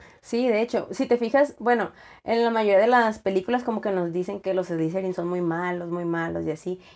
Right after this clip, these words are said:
Y Snape es el maestro principal de la ca-, de esa casa.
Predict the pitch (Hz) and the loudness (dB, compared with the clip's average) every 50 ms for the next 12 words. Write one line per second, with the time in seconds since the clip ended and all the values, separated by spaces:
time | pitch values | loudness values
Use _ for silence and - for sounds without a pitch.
0 | _ - 175 185 185 170 175 175 170 170 170 196 220 214 - - 175 160 160 - | _ -4 0 2 2 2 2 2 2 2 2 0 -2 -2 0 2 2 2 2 2
1 | 190 185 185 180 170 170 160 156 151 143 131 - - - _ _ _ _ - - | 4 4 4 6 4 4 4 2 2 0 -4 -8 -12 -16 _ _ _ _ -16 -10
2 | - 185 - 180 - 185 175 170 170 202 185 - 190 185 185 180 - 160 160 160 | -8 -8 -8 -4 -2 0 0 0 -2 -4 -4 -4 -4 -6 -4 -2 -2 -2 0 0
3 | 160 165 165 160 160 165 165 165 - - 160 165 - - - 165 170 160 - - | 0 0 0 0 -2 -4 -6 -8 -8 -6 -6 -6 -4 -6 -6 -4 -6 -6 -6 -6
4 | - 185 220 247 - 254 226 | -4 -4 -4 -4 -6 -12 -16